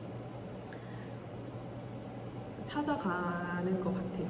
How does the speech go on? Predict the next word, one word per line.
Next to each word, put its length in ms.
대사를 800